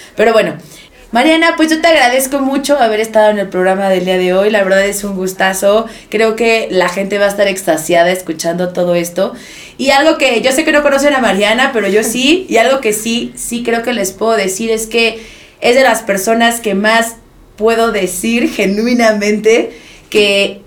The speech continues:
la veías tan mal que el día de hoy verla tan bien y verla tan, tan al tiro, como por eso te-, hace rato lo dije,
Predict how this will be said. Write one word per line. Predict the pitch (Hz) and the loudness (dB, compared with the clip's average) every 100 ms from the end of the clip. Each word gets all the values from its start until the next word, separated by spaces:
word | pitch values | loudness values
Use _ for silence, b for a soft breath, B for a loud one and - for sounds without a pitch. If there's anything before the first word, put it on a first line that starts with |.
| - _ _ _ _ | -20 _ _ _ _
la | - 208 208 | 0 2 4
veías | 214 190 208 - 247 - | 2 2 2 2 0 0
tan | 220 262 | 0 0
mal | 262 262 302 320 | 0 2 0 0
que | 214 | -2
el | 208 | 0
día | 220 | 0
de | 226 | 2
hoy | 233 226 | 2 2
verla | 226 226 185 | 0 -4 -6
tan | - 226 247 | -2 0 0
bien | 240 226 226 | 0 0 -4
y | 226 202 | -6 -2
verla | 208 214 214 214 | -2 2 0 0
tan, | - 208 208 - - _ _ | 0 0 -2 -6 -16 _ _
tan | - 170 170 | -10 -8 -8
al | 151 151 - | -6 -6 -6
tiro, | 190 294 240 | 0 2 2
como | 196 190 | 0 0
por | 220 | 2
eso | 269 | 2
te-, | 349 349 | -2 0
hace | 311 294 | 0 2
rato | 285 277 | 2 2
lo | 240 | 2
dije, | 202 214 | 2 -2